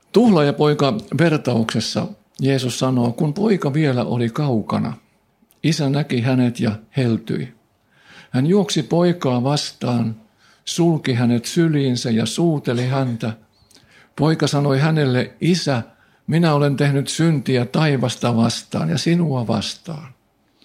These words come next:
En ole enää sen arvoinen, että minua kutsutaan pojaksesi.' Mutta isä sanoi palvelijoilleen, 'Hakekaa joutuin, ää,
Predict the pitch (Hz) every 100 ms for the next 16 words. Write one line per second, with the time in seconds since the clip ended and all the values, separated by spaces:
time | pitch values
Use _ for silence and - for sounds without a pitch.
0 | _ _ - - _ - 165 165 151 -
1 | 170 151 143 143 127 - 170 180 143 123
2 | 120 117 113 - - _ - 131 127 131
3 | 135 127 120 127 127 - 113 117 113 120
4 | 117 107 - - - - - _ _ _
5 | _ _ _ _ _ - - - 120 127
6 | 143 190 160 151 143 139 135 147 151 131
7 | 123 117 117 110 113 117 117 - _ -
8 | _ 170 175 180 - 147 135 - - 165
9 | 196 156 - - - - 101 - _ _
10 | _ _ _ _ - - _ _ - 120
11 | 110